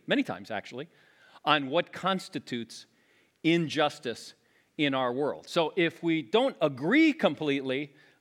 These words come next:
on everything, on not even what constitutes injustice, what's the point? Well, the point is that we would walk humbly in unity and learn from each other. Always. To always be learning from each other.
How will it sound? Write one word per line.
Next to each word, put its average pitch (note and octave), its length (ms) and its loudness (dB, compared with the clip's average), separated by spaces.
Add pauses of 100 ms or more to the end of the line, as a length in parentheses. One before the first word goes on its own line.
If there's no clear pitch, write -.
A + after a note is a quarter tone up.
on C#3+ 220 2
everything, C#3 680 0 (100)
on D3+ 240 2
not G3 220 4
even E3+ 240 -2
what F3 400 2
constitutes D3+ 520 -2
injustice, C3+ 520 -4
what's D#3+ 180 -2
the C#3 100 -6
point? A#2 340 -6
Well, B2 100 -8
the B3 60 -8
point - 340 -8 (540)
is A2 440 -10 (600)
that A#2+ 260 0
we E3+ 420 -2 (440)
would B2 480 -6 (320)
walk C#3+ 420 -2
humbly A#2 840 -8
in A#2 200 -8
unity B2 600 -6 (560)
and A#2+ 180 -6
learn A#2+ 300 -6
from G#2+ 240 -10
each G2 160 -10
other. E2+ 220 -10 (840)
Always. E3 460 -2 (600)
To - 60 -8
always A3 460 4
be A3 140 -4
learning G#3 240 -2
from B2 160 -4
each G#2+ 140 -10
other. F#2 160 -12